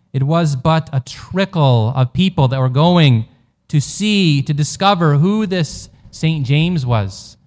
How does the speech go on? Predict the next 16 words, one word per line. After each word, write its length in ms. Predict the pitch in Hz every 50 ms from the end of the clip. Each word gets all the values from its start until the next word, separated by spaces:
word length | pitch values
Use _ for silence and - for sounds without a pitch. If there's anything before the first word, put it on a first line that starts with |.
| _ _ _ _ _ _
and 100 | 127 127
the 60 | 135
one 260 | 139 165 185 196 208 196
to 80 | 196
whom 140 | 165 170 165
he 80 | 147 -
points, 440 | - 190 220 202 147 110 104 -
our 140 | - 120 123
Lord 320 | 123 139 156 175 170 151 131
Jesus 300 | 139 135 131 127 120 -
Christ. 640 | - 139 139 131 110 101 - - - - - _ _ _ _ _ _ _ _ _ _ _ _ _ _ _ _ _
Yet 160 | - 147 147 -
slowly, 920 | - - - - 170 175 180 190 196 202 214 220 220 208 165 135 113 101
during 420 | 101 110 107 139 160 185 196 196
this 200 | 190 180 - -
time, 580 | - - 165 165 165 165 156 127 107 98 104